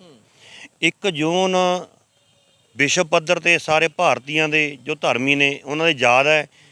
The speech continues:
Speaker 2: ਤੇ ਖਾਸ ਤੌਰ ਤੇ ਪੰਜਾਬ ਨੇ ਆਪਣੇ ਹੱਡਾਂ ਤੇ ਹੰਢਾਇਆ।
Speaker 1: ਹੂੰ।
Speaker 2: ਇੱਕ ਮਾਰਚ, ਇੱਕ ਜੂਨ ਦਾ ਜੋ ਟਾਈਮ ਹੈ,
Speaker 1: ਜੀ।
Speaker 2: ਇੱਕ ਜੂਨ ਵਾਲੇ ਦਿਨ ਸ੍ਰੀ ਹਰਿਮੰਦਰ ਸਾਹਿਬ ਅੰਮ੍ਰਿਤਸਰ ਵਿਖੇ ਅਟੈਕ ਹੋਇਆ।
Speaker 1: ਹੂੰ।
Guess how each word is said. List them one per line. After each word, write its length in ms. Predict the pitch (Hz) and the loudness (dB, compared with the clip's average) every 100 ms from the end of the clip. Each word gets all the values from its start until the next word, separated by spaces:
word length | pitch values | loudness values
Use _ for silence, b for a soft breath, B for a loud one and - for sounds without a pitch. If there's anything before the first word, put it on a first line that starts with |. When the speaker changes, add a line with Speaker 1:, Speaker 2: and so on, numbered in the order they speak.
| b b b - | b b b -4
Speaker 2:
ਤੇ 140 | 170 | -2
ਖਾਸ 340 | 160 160 170 - | 2 4 4 4
ਤੌਰ 240 | 190 165 | 0 0
ਤੇ 100 | 180 | -2
ਪੰਜਾਬ 420 | - 160 151 151 | -4 2 4 4
ਨੇ 80 | 156 | 2
ਆਪਣੇ 180 | 151 160 | -2 -2
ਹੱਡਾਂ 240 | 139 143 | 0 0
ਤੇ 80 | 139 | 0
ਹੰਢਾਇਆ। 380 | 143 151 104 98 | 0 0 0 -4
Speaker 1:
ਹੂੰ। 160 | - - 117 _ _ _ _ _ _ _ _ - | -8 -20 _ _ _ _ _ _ _ _ _ -10
Speaker 2:
ਇੱਕ 200 | 156 175 | -8 -2
ਮਾਰਚ, 340 | 160 139 131 | 4 4 4
ਇੱਕ 180 | 143 143 | -4 -8
ਜੂਨ 240 | 143 143 147 | -4 -4 -2
ਦਾ 100 | 143 | -2
ਜੋ 100 | 143 | -2
ਟਾਈਮ 320 | 131 113 110 | -4 -4 -4
ਹੈ, 180 | 185 233 | -8 -8
Speaker 1:
ਜੀ। 80 | 147 B B - | -20 B B -6
Speaker 2:
ਇੱਕ 220 | 180 220 | -4 -4
ਜੂਨ 260 | 185 208 | -2 -2
ਵਾਲੇ 220 | 202 185 165 | 2 2 2
ਦਿਨ 200 | 151 165 180 | 0 0 -2
ਸ੍ਰੀ 260 | - 180 165 | -2 -4 -2
ਹਰਿਮੰਦਰ 440 | 175 170 170 165 | -2 -2 0 -2
ਸਾਹਿਬ 420 | 160 160 165 170 160 | 0 0 2 0 -2
ਅੰਮ੍ਰਿਤਸਰ 460 | 165 180 151 170 | 0 0 0 -2
ਵਿਖੇ 300 | 143 123 165 | -2 -6 -8
ਅਟੈਕ 280 | 143 165 170 | -2 0 0
ਹੋਇਆ। 240 | 160 120 | -2 -4
Speaker 1:
ਹੂੰ। 240 | 110 - | -6 -18